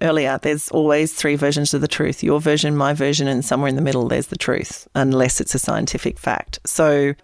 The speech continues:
it's a very slippery slope that you start to head down there because, as you know, a public dollar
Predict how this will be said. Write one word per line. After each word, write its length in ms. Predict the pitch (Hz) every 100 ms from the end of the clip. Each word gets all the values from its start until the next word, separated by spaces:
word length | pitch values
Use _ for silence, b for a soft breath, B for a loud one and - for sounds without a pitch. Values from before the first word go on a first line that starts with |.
| _ _ -
it's 140 | -
a 40 | 175
very 280 | 170 175 180
slippery 340 | - 160 147
slope 340 | - 156 - - _
that 160 | 165 -
you 160 | 156
start 260 | 151 - 151
to 60 | -
head 220 | - 147
down 260 | 139 143 143
there 140 | 139
because, 480 | 156 - 151 147 - B B B -
as 160 | 156
you 140 | 160 165
know, 200 | 156 143
a 60 |
public 320 | 147 - 156 -
dollar 520 | 147 143 135 135